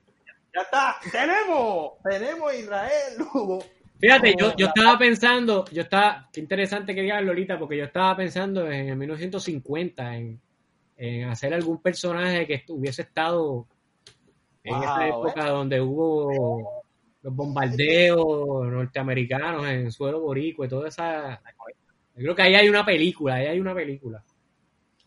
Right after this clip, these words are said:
Speaker 1: Ah, pues, pues ya, esa es la peli-, ok, pues vamos a dejarlo en fecha.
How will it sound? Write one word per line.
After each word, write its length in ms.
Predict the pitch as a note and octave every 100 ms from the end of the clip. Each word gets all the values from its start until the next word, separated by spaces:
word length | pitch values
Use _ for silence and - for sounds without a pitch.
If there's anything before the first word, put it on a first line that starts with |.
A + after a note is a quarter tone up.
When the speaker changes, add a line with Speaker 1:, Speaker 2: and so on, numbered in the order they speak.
| _ -
Speaker 1:
Ah, 120 | -
pues, 160 | D#3 - _
pues 140 | G#2+
ya, 200 | A2+ - _
esa 240 | A#2+ B2
es 40 | D#3
la 100 | D#3+
peli-, 160 | D3+ C#3+
ok, 280 | D3+ G3+ B3
pues 100 | A3
vamos 220 | F#3 F#3+ A#3+
a 40 |
dejarlo 200 | B3 B3
en 60 | A#3+
fecha. 500 | - G#3+ G3+ D3+ -